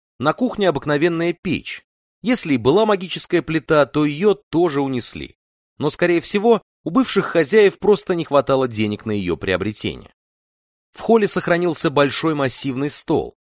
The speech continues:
Вероятно, грабители просто не смогли его унести. Хотя, судя по тому, как криво он стоял, попытались.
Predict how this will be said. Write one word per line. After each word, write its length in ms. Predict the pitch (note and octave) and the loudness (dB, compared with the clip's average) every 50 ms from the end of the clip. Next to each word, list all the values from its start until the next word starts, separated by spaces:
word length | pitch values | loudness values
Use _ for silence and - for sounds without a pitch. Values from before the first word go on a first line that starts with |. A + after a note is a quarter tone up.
| _ _ _ _ _ _ - | _ _ _ _ _ _ 0
Вероятно, 460 | G#2 C#3+ F3+ G#3 A3+ A3 - F3+ D3 | 4 6 6 6 4 4 2 0 2
грабители 460 | C3 C#3 C#3 E3 G#3+ - - F#3+ F3+ | 4 4 4 2 0 -4 -2 -2 0
просто 360 | - - G#3+ G3+ - - G3+ | 2 2 2 2 2 2 0
не 100 | F#3+ F3+ | 0 0
смогли 360 | - - E3 D#3+ D3+ D#3+ D#3+ | -2 -2 -2 -2 0 0 0
его 180 | D#3 C#3+ C#3+ C#3+ | 0 0 0 0
унести. 540 | C#3 C3+ C#3 C3 - - - - - - - _ _ _ _ _ _ _ _ _ | 0 0 -2 -2 -4 -6 -8 -10 -14 -14 -16 _ _ _ _ _ _ _ _ _
Хотя, 640 | - - - A2 G#2+ - - F#3 G3 F#3 D3+ A2+ _ | -12 -4 0 0 0 0 2 2 2 2 0 -4 _
судя 300 | - - - B3 A3+ G#3 | -8 -6 -4 -2 -2 -4
по 100 | - F#3 | -4 -2
тому, 240 | - F3+ F3 F3 D#3+ | 0 0 2 0 0
как 240 | - E3+ D#3+ - - | -2 -2 -2 -2 -4
криво 320 | - D#3 E3+ D3 G2 E2 | -6 -4 -2 -2 -2 -2
он 140 | E2 D#2+ D#2+ | -2 -4 -4
стоял, 540 | - - - B2 C3+ D#3 E3 D#3 D3+ B2 - _ _ - | -6 -4 -2 -2 0 0 0 -2 -2 -4 -8 _ _ -4
попытались. 720 | - G#3 - A3+ F#3+ - - E2 C2 - - - - - | -4 -2 -2 -2 -4 -2 -2 -2 -2 -4 -12 -18 -18 -20